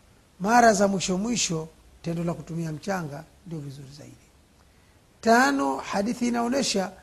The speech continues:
Uislamu unajali, unatilia maanani, unazingatia sana Uislamu usalama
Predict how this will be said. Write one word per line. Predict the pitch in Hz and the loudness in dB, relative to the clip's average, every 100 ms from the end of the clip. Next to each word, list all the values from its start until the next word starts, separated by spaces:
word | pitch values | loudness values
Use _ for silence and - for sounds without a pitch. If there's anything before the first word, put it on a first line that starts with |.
| _ _ - | _ _ -4
Uislamu | 208 196 214 233 262 254 208 208 - _ _ | -2 -2 -2 0 2 0 -4 -8 -16 _ _
unajali, | 208 202 202 196 214 208 180 139 127 _ _ _ _ _ - | -4 -2 -2 -2 0 2 0 -6 -14 _ _ _ _ _ -12
unatilia | 160 175 175 196 196 196 | -6 -6 -4 -2 0 0
maanani, | 185 190 190 196 220 208 151 135 _ _ _ _ _ | 2 0 2 0 0 -2 -4 -10 _ _ _ _ _
unazingatia | 160 170 170 175 180 180 196 196 | -8 -6 -6 -6 -6 -8 -6 -6
sana | 180 - 233 214 196 160 | -2 0 0 0 -2 -4
Uislamu | 147 139 - 165 156 139 127 127 _ _ _ - | -8 -10 -12 -10 -12 -12 -16 -20 _ _ _ -16
usalama | 151 - 151 156 175 160 147 147 | -14 -10 -10 -8 -8 -8 -10 -12